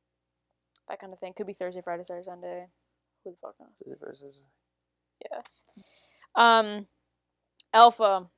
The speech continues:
Speaker 1: the leader or dominant individual or pair in the pack, a group of people. An alpha.
Speaker 2: Damn.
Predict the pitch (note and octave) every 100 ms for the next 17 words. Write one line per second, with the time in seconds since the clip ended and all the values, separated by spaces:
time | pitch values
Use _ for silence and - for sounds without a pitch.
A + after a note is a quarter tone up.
0 | - A3+ A3+ B3 B3+ B3+ B3 B3 G#3+ G3+
1 | G3 G#3 G#3+ G#3 F#3+ G3 G3 G3 F#3 F#3+
2 | F#3 G#3 F#3+ F#3 F3+ E3 - F#3 F#3 F#3
3 | F3+ F3+ F3 E3+ - D3 D3 _ _ _
4 | _ _ _ _ _ _ _ _ _ _
5 | _ _ A3 G3 - - _ _ _ _
6 | _ _ _